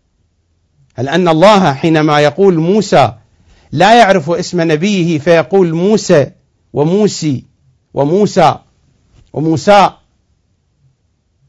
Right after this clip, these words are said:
أم أن هذه أسماء دلع للأنبياء؟ هذا عبث بكتاب الله سبحانه وتعالى،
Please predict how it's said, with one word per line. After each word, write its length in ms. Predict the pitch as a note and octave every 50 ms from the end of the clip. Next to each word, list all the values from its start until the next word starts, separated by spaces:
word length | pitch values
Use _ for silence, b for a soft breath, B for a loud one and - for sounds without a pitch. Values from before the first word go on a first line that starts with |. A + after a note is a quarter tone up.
| _ _ _ _ _ _ _ _ _ D#3+
أم 100 | D#3+ D#3+
أن 200 | F3+ F#3+ F#3 F3+
هذه 520 | F3+ G3+ A3+ A#3+ A#3 A3 G3+ G3+ G3 F3+
أسماء 380 | F3 - - G#3 A3 A3+ F#3+ E3
دلع 380 | D#3 G#3 A#3+ A#3 A3 D#3+ B2
للأنبياء؟ 680 | C3+ D3 C#3 C#3 C#3 C3+ C3+ C3+ A#2+ A#2+ A#2 A2 - - _ _ _ _ _ _ _ _ _ _ _ _ _ _ _ _ _ _ _ _ _ _ _ _ _ _ _ _ _ _ _ _ _ _ _ _ _ _ _ _ _ _ _ _ _ _ _ _ _ _ _ _ _
هذا 200 | E3 G3+ A#3 B3
عبث 440 | G#3+ F3 E3 A3 C#4+ C4 C4 A3 -
بكتاب 560 | G#3 F#3 E3 D3 C3 - C3 - C#3+ C3+ C3
الله 300 | C#3 C3+ C3+ C#3+ B2+ A#2+
سبحانه 460 | G#2+ - A2 G2 F#2 A#2 A#2 A2 G2+ G2+
وتعالى، 480 | G#2 F#2+ - G2 G2 F#2 F#2 - -